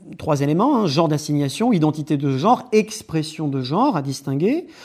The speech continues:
On parlera de ce qu'on appelle une dysphorie de genre, une dysphorie de genre, dans le cas où, euh, un individu présente, euh, un degré d'inconfort, sinon un degré de souffrance,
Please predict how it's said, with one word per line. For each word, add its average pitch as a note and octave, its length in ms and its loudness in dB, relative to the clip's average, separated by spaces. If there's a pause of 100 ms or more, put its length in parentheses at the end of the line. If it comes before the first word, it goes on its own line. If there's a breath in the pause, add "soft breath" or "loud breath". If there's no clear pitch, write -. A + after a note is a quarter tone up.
(120)
On E3+ 100 4
parlera G#3 440 6
de E3+ 100 0
ce D#3 120 -10
qu'on D#3 140 -4
appelle D3+ 540 -4
une D#3+ 300 0
dysphorie F3 1400 -4
de C#3 140 0
genre, C#3 680 0 (480 soft breath)
une D#3 200 0
dysphorie D#3 760 -4
de D3 140 -4
genre, G#3+ 440 -4 (280 loud breath)
dans F3 180 4
le F#3+ 100 6
cas A#3+ 400 2
où, A#3 340 4
euh, D#3 160 0
un E3 120 2
individu F3 480 2
présente, G3 520 0
euh, F3 140 4 (1000 loud breath)
un E3 100 0
degré F3 400 2
d'inconfort, F3 1000 -2
sinon F#3 520 0
un C3+ 80 0
degré D3 320 0
de C#3 120 0
souffrance, B3+ 720 0